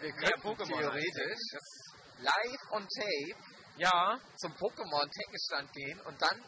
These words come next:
Speaker 1: spielen und unsere Eindrücke einen Tag bevor das Spiel rauskommt
Speaker 2: Da haben wir, glaube ich,
Speaker 1: schildern
Speaker 2: schon,
Speaker 1: in einem Podcast,
Speaker 2: da haben
Speaker 1: der
Speaker 2: wir
Speaker 1: dann
Speaker 2: schon
Speaker 1: eine
Speaker 2: das
Speaker 1: Woche
Speaker 2: nächste,
Speaker 1: später erst
Speaker 2: das nächste
Speaker 1: erscheint.
Speaker 2: Thema für,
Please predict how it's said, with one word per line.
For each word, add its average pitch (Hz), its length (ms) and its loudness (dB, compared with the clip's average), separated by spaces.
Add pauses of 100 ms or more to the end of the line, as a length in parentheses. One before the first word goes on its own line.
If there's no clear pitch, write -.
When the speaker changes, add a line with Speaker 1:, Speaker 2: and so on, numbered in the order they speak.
(140)
Speaker 1:
spielen 254 560 -6
und 214 140 -4
unsere 180 260 -4 (100)
Eindrücke 226 800 0 (800)
einen 262 180 2
Tag 208 300 4
bevor 202 260 0
das 180 120 4 (100)
Spiel 175 160 -2
rauskommt 180 640 0 (880)
Speaker 2:
Da 135 100 -2
haben 165 80 4
wir, 208 160 8
glaube 196 220 8
ich, 262 100 8
Speaker 1:
schildern 196 220 6
Speaker 2:
schon, 185 180 -8
Speaker 1:
in 208 100 4
einem 202 120 4
Podcast, 247 480 4
Speaker 2:
da 151 60 2
haben 165 40 8
Speaker 1:
der - 80 8
Speaker 2:
wir - 0 -
Speaker 1:
dann 226 100 10
Speaker 2:
schon 214 120 4
Speaker 1:
eine 196 80 4
Speaker 2:
das 226 80 10
Speaker 1:
Woche 220 180 6
Speaker 2:
nächste, 208 300 6
Speaker 1:
später 208 140 8 (200)
erst 147 60 6 (160)
Speaker 2:
das 160 80 0
nächste 208 160 4 (240)
Speaker 1:
erscheint. 233 140 -2 (120)
Speaker 2:
Thema 247 320 2
für, 214 160 0